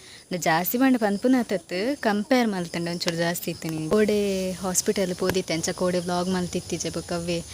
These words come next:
ಮೆಗ್ದಿನ ಬರ್ಡೇದನೆ ವ್ಲಾಗ್ ಕಂಟಿನ್ಯೂ ಮಲ್ತು ಸಪರೇಟ್ ಸಪರೇಟ್ ಮಲ್ತು ಪಾಡ್ದಿತ್ತುನ.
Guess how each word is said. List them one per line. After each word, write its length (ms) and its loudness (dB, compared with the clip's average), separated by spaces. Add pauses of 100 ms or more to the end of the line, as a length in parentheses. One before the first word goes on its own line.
(260)
ಮೆಗ್ದಿನ 340 2
ಬರ್ಡೇದನೆ 640 2
ವ್ಲಾಗ್ 420 0
ಕಂಟಿನ್ಯೂ 440 0
ಮಲ್ತು 680 -2
ಸಪರೇಟ್ 300 0
ಸಪರೇಟ್ 400 -2
ಮಲ್ತು 200 -4
ಪಾಡ್ದಿತ್ತುನ. 560 -2